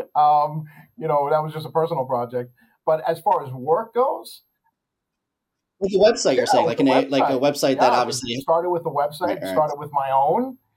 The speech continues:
Speaker 1: and the obsession with Photoshop, uh, began, and filters, 'cause that was huge. So everything I was setting on fire,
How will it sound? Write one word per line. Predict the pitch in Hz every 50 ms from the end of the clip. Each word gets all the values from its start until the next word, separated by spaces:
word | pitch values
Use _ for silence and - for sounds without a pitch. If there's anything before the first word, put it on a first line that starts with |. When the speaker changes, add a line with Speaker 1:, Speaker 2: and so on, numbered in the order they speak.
| _ _ _ _ _ _ -
Speaker 1:
and | 160 147 143 139 139 135 131 131 131 131 131 131 127 - _ _ _ -
the | 151 151
obsession | 143 135 - - - - 160 160 170 - - 196 190 202
with | - 143 143 - -
Photoshop, | 160 151 156 156 147 143 - - 131 123 127 135 - - _ _ _ _ _ _ _ _ _ _ _
uh, | - 127 127 127 127 117
began, | 120 131 120 131 120 110 117 131 170 226 226 - _ _ _ _ _ _ _ _ -
and | 123 127 131 131 127 -
filters, | - 220 202 - - 131 131 160 180 - - - - _ _ _ _ _ _ _ _ _ _
'cause | 101 104
that | 123 135
was | 143 131 123
huge. | - 120 107 101 101 113 123 123 - - - _ _ _ _ _ _ _ _
So | - - - 123 110 107
everything | 110 113 135 131 127 131 123 117 113
I | 113
was | 110 110 110 -
setting | - - 113 107 123
on | 98 104 104
fire, | - - - 165 165 160 151 147 147 143 143 135 -